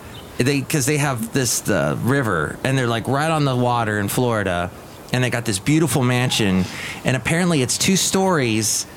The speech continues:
and the light from the bedroom of this young couple reflects into my mom's win-, mirror, through the window, into the mirror, and my mom said she saw the guy,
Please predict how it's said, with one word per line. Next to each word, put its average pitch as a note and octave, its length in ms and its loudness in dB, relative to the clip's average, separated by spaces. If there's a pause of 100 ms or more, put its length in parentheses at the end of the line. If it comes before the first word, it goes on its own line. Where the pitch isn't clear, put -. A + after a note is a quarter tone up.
(560)
and C#3+ 240 2
the C3+ 120 2
light E3 500 2
from C#3+ 480 0
the C3+ 80 2
bedroom C#3 800 0
of C3 220 0
this B2+ 280 2
young C3+ 300 2
couple G2 580 0 (280)
reflects C3+ 500 0
into D3 300 2
my B2 140 2
mom's B2+ 600 0
win-, D#3+ 500 4
mirror, C#3 600 2 (140)
through F3+ 200 4
the F3+ 80 4
window, D#3 440 4
into E3 300 2
the D#3 100 4
mirror, C3+ 360 2
and C3 140 0
my B2 80 0
mom B2+ 240 2 (340)
said C3+ 220 0
she - 140 2
saw C#3 320 2
the C3 100 2
guy, A2+ 580 0